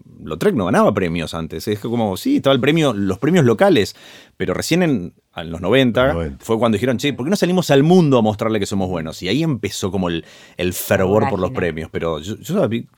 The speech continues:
Speaker 1: trabajaba con,
Speaker 2: Sí, sí.
Speaker 1: en Rato, David Rato fue uno de los
Speaker 2: Hugo
Speaker 1: dos creativos
Speaker 2: Casares,
Speaker 1: más
Speaker 2: Ricardo De Luca,
Speaker 3: Sí,
Speaker 2: eh,
Speaker 3: con Clio,
Speaker 2: Rato.
Speaker 3: ganaba
Speaker 1: No,
Speaker 3: Clio,
Speaker 1: sí,
Speaker 3: Rato.
Speaker 1: sí, pero no estaban pre-, no estaban particularmente preocupados por,
Speaker 3: No.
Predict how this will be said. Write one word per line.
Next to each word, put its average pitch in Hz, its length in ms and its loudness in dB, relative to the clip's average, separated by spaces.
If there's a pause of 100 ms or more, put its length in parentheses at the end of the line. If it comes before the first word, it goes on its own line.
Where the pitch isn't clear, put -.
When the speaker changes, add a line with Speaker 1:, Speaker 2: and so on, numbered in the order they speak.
(120)
Speaker 1:
trabajaba - 280 -4
con, 80 120 -8
Speaker 2:
Sí, 131 140 -4
sí. 117 120 -8
Speaker 1:
en 80 140 -6
Rato, 127 440 2
David 87 220 -4
Rato 131 240 0
fue 95 100 -6
uno 90 100 -2
de 90 60 0
los 95 80 4
Speaker 2:
Hugo 110 80 6
Speaker 1:
dos 98 80 4
creativos 104 320 0
Speaker 2:
Casares, 104 200 2
Speaker 1:
más 175 60 2
Speaker 2:
Ricardo 104 340 0
De 80 120 0
Luca, 82 520 0
Speaker 3:
Sí, - 80 -14
Speaker 2:
eh, 80 140 -8
Speaker 3:
con 71 100 -12
Clio, 165 340 -4
Speaker 2:
Rato. 135 60 -2
Speaker 3:
ganaba 117 240 2
Speaker 1:
No, 151 120 2
Speaker 3:
Clio, 170 300 0
Speaker 1:
sí, 135 120 -8
Speaker 3:
Rato. 135 140 -4
Speaker 1:
sí, 220 180 -2
pero 180 120 0
no 208 80 4
estaban 233 260 4
pre-, 165 180 2
no 160 120 -2
estaban 202 280 0
particularmente 156 760 0
preocupados 123 520 0
por, 117 180 -4
Speaker 3:
No. 135 200 -6